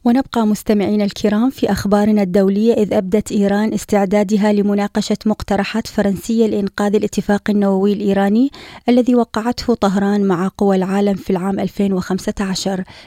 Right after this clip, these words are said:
بحسب ما قاله وزير الخارجية الإيراني محمد جواد ظريف. وقال ظريف في المعهد النرويجي للشؤون الدولية إن هناك مقترحات على الطاولة وسوف يقوم ببحثها.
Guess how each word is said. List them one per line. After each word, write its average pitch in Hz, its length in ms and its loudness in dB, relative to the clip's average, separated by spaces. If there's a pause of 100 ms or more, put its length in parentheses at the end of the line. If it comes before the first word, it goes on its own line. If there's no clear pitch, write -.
(100)
بحسب 196 300 -2
ما 190 200 0
قاله 208 380 -2
وزير 208 340 0
الخارجية 202 600 -2
الإيراني 196 500 0
محمد 196 460 -2
جواد 190 420 0
ظريف. 202 500 -6 (360)
وقال 202 420 2
ظريف 202 360 -2
في - 80 -2
المعهد 202 380 -2
النرويجي 190 600 -2
للشؤون 208 400 -4
الدولية 196 640 -2 (420)
إن 240 120 4
هناك 240 400 0
مقترحات 226 720 -2
على 202 200 -4
الطاولة 202 520 -2
وسوف 190 440 -4
يقوم 185 400 0
ببحثها. 196 760 -4